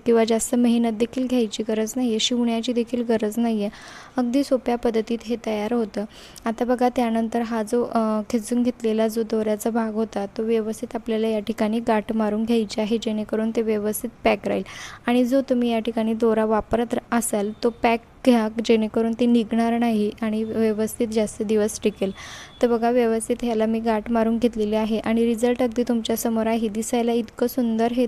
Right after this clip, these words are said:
तयार होतंय. ज्या प्लेट्स आहेत त्या देखील बघा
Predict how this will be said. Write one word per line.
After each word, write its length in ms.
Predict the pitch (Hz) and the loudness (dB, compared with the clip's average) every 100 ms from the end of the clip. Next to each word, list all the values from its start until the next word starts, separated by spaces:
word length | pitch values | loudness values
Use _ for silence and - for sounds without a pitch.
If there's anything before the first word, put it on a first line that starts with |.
| 233 | 0
तयार 220 | 220 214 | 0 2
होतंय. 360 | 233 220 202 214 - - - - 233 | 0 0 -2 -2 -6 -18 -10 -2 2
ज्या 120 | 240 | 2
प्लेट्स 460 | 240 226 233 - | 2 0 0 0
आहेत 260 | 254 240 233 233 | -2 0 0 2
त्या 140 | 220 | 2
देखील 340 | 226 226 247 | 2 2 0
बघा 280 | 233 220 214 | 2 2 0